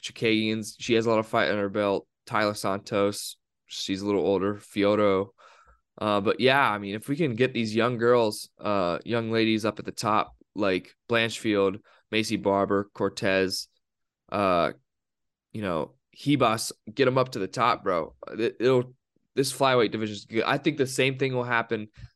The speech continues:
like, the, the lightweight division with the guys.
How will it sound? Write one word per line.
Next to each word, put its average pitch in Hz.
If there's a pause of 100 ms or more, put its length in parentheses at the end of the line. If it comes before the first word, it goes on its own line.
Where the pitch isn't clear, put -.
like, 110
the, 107 (140)
the 98
lightweight 101
division 95
with 95
the -
guys. 90